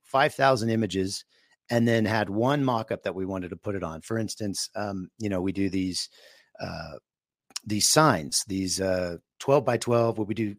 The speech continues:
six-by-six, twelve-by-twelve, and seventeen-by-fourteen framed signs. So we make the, the, the wooden frames and then we print U V on the melamine. Uh, it's a white melamine. And so we have all of these designs. And so we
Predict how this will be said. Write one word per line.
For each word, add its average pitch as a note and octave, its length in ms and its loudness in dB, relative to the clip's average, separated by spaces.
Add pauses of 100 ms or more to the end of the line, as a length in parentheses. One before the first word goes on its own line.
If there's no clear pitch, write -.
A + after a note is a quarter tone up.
six-by-six, - 640 0
twelve-by-twelve, A2+ 560 2
and F#2 100 -4
seventeen-by-fourteen G2 1120 2
framed B2 640 2
signs. E2+ 600 0
So F2+ 120 0
we F#2+ 240 -2 (340)
make B2 440 6
the, A2 240 -2 (100)
the, G2+ 320 2
the G#2 140 2
wooden C3+ 420 6
frames C3+ 720 0
and G#2 180 -2
then A2+ 180 2
we G#2 140 0 (180)
print C3+ 420 -2 (300)
U C3 240 4
V A#2 380 4
on G#2+ 220 2
the G#2 80 6
melamine. A2 680 6 (360)
Uh, G#2+ 140 2
it's G2 120 -2
a G2+ 40 0
white G2+ 340 4
melamine. G2+ 580 0 (360)
And B2 140 2
so B2+ 160 6
we C3+ 140 6
have C#3 160 8
all B2 180 8
of A2 60 0
these G2 180 -4
designs. C#3+ 520 4
And G#2 120 0
so G#2+ 220 2
we C3+ 300 0